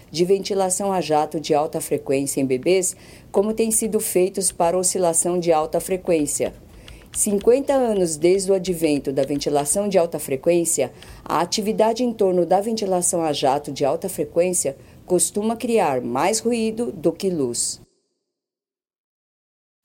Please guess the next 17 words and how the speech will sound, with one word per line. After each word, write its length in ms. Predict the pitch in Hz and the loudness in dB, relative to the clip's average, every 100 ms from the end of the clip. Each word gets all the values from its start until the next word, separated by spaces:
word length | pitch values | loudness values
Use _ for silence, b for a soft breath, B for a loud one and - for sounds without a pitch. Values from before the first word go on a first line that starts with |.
| - | -6
Ronaldo 520 | 233 240 247 294 285 | -2 0 2 0 0
e 80 | 226 | -2
colaboradores 1120 | 196 175 151 - 131 131 160 190 143 - - B B | 0 2 2 2 0 0 2 2 2 -6 -8 B B
realizaram 760 | - 226 226 247 190 180 180 180 | 2 4 4 0 4 4 4 2
uma 160 | 175 | 0
avaliação 600 | 160 151 151 151 - 151 | 2 2 2 0 -2 0
laboratorial 1000 | 156 196 240 254 202 196 156 147 156 160 | 2 2 2 2 0 0 0 2 2 2
da 180 | 160 156 | 0 -2
função 520 | - 202 - - 180 | -2 -4 -2 0 0
do 140 | 185 185 | 0 -2
dispositivo 1120 | 180 233 - 233 196 - - 180 160 127 131 B B - | -2 -4 0 0 0 -4 -2 0 0 -6 -10 B B 0
de 140 | 165 | 2
administração 880 | 175 196 208 202 - 185 - 202 208 | 2 -2 -2 0 0 0 0 -2 0
de 80 | 185 | 0
óxido 420 | 170 - 175 160 | 0 -4 -2 0
nítrico 480 | 147 135 147 147 160 | 0 -2 -8 -4 -2
inalado 760 | 208 214 165 143 160 185 220 | 0 0 0 0 -2 -4 -6